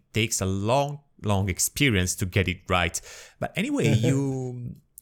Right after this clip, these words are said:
Speaker 1: since you have mentioned confidence, there's now something that I want to ask you about this.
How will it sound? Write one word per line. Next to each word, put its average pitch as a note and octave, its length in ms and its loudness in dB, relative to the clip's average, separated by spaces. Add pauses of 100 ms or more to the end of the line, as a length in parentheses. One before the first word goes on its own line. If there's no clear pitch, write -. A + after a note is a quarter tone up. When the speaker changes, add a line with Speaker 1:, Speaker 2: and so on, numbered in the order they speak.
Speaker 1:
since - 360 2
you D#3 80 4
have G2+ 120 2
mentioned F#2 480 0
confidence, D#2 580 -4
there's G#2+ 260 -4
now F3 140 -4
something F#2+ 320 -4
that E2+ 120 -4
I F2 40 -2
want F2 180 -4
to - 120 -6
ask - 200 -6
you E2+ 60 -4
about D#2 360 -6
this. D#2 280 -4